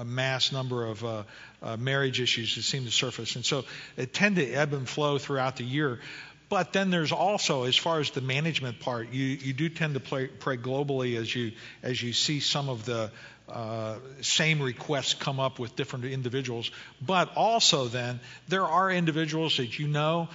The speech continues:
that you are familiar with that do make it on individually onto your prayer cards, and, uh, you are, i-, it's,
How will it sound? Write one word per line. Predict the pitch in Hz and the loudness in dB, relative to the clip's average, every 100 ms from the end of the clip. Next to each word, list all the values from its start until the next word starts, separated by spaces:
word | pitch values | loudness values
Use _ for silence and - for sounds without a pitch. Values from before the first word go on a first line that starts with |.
| - - 127 | -14 -10 0
that | 131 127 127 | 0 0 -2
you | 135 143 156 151 151 147 151 | -2 2 2 2 2 0 -2
are | 127 131 123 | 0 0 0
familiar | - 131 135 151 160 156 | -2 -4 0 2 2 2
with | 139 147 147 139 - - - | 2 2 2 -2 -10 -12 -2
that | 139 117 | -2 0
do | 123 156 | 0 2
make | 151 147 143 | 2 0 -2
it | |
on | 135 139 | -2 -2
individually | 135 135 127 139 139 135 127 | -2 -4 -2 -4 -2 -2 -2
onto | 131 135 | -2 -2
your | 120 | -4
prayer | 113 - 143 | -4 -2 -2
cards, | - 139 135 135 - - - - | -2 0 0 -2 -6 -12 -18 -14
and, | 127 127 120 120 117 | -6 -2 -2 -2 -4
uh, | 117 110 113 117 | -4 -4 -6 -6
you | 131 139 135 | -4 -2 -2
are, | 127 127 127 123 120 - - - | -2 0 0 -2 -4 -18 -20 -14
i-, | |
it's, | 190 180 170 185 160 139 | -6 -2 -2 -2 -4 -6